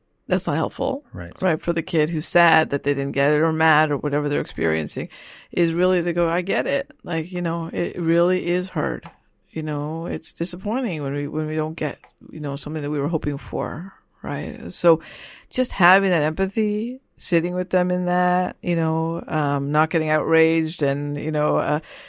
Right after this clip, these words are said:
Speaker 1: is, is really important to help them learn to tolerate the distress,
Speaker 2: Right.
Speaker 1: right? That
Speaker 2: Right.
Speaker 1: I can sit in this and it's okay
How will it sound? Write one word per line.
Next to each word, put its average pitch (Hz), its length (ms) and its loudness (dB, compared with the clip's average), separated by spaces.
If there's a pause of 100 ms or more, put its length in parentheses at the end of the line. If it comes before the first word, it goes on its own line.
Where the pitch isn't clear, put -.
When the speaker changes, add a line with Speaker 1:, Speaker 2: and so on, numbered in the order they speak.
(140)
Speaker 1:
is, 156 520 4
is 151 320 -2
really 160 420 4
important 151 400 -2
to 180 80 -2
help 156 240 -2
them 151 760 4 (380)
learn 151 960 2 (240)
to 135 640 -2
tolerate 135 460 2
the 147 120 -4
distress, - 680 -8
Speaker 2:
Right. - 180 -12
Speaker 1:
right? - 200 -2 (220)
That 135 100 -2
Speaker 2:
Right. 135 100 2
Speaker 1:
I 165 40 -2
can 185 160 -6
sit 269 220 0
in 220 100 2
this 180 220 0
and 196 80 -6
it's 220 140 -8
okay 359 480 4